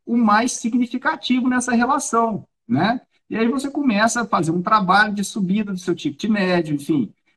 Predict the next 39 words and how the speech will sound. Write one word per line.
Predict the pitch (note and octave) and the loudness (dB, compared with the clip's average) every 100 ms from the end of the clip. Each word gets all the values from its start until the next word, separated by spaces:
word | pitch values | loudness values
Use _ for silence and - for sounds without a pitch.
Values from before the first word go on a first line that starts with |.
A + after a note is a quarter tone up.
| - | -6
e, | D#3 E3+ F#3 | -4 -2 0
e | D#3+ | 2
re-, | E3 E3 | 2 2
de | C3+ | 0
reforço | D#3 F#3+ - F#3+ G3+ F#3 | 2 2 2 0 0 -2
da | E3+ | -8
sua | - D#3+ | -8 -6
carteira. | F3 D#3 E3 G3 G#3 | -4 -2 0 2 0
Então, | A3 | -4
assim, | A3 D#3+ - _ - | -4 -4 -8 _ -6
às | E3+ | -4
vezes, | A#3 | -2
são, | B3 A#3+ | -4 -2
que | G#3 | -2
nem | A#3 | -2
você | A#3+ A3+ | -2 -6
falou, | G3+ G3 | -4 -4
são | F#3+ F3+ | -4 -6
coisas | F#3+ G#3 G3+ | -6 -6 -6
simples | - - F#3+ A3 - G2+ - | -8 -2 0 0 -2 -12 -6
e | F#3+ | 0
existe | F#3+ B2 G3+ A#3+ | 0 0 0 -2
tecnologia | - G#3 G#3 G3 D3 D3 | -4 -8 -4 -2 -2 -2
pra | F3 C#3+ | -2 0
isso. | E3 F3+ | 0 0
Quer | F3 | -2
ver | E3 | -2
uma | A3 D3+ C3 | -2 -2 -4
tecnologia | - D#3 D#3+ D3+ D#3+ | -10 -6 -4 -4 -6
fantástica? | F3 D#3+ G3+ G3 F3+ F#3 - _ _ - | -8 -4 0 0 -2 -12 -18 _ _ -10
A | |
Fernandinha | F#3+ A3 A3+ F3 F#3+ A3 | -2 0 0 0 0 0
tá | A3 | 0
no | A3 | -2
Conte. | - G#3 A#3+ - - _ _ _ _ _ _ | -2 -2 -2 -4 -12 _ _ _ _ _ _
A | - | -2
no | G3+ A3+ | -2 0
Conte, | F#3 A3+ C4 - | 0 0 0 0
cara, | F3+ C3+ A#2 | 2 2 -2